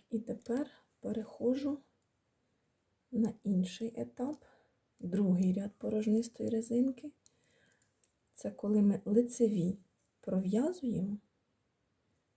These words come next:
Так, хвилинку, ось. А виворітню знімаємо, нитка перед роботою. Лицеву пров'язуємо,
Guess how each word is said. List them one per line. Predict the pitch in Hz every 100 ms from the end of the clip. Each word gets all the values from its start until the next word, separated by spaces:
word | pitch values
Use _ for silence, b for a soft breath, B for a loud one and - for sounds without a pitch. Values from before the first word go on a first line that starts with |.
| _
Так, | - 226 240 _ _ _ _
хвилинку, | - 220 240 - _ _ _ _
ось. | 208 202 - _ _ b b b b b b b _ _
А | 190
виворітню | 185 220 262 302 320 - 302 302 _ _
знімаємо, | 180 208 240 190 175 185 185
нитка | 180 247 - - - -
перед | 170 180 185 185
роботою. | 180 202 202 - 208 208 - _ _ - _ _ _ _ _ _
Лицеву | 196 190 - 208 208
пров'язуємо, | 202 190 185 - 180 185 233 285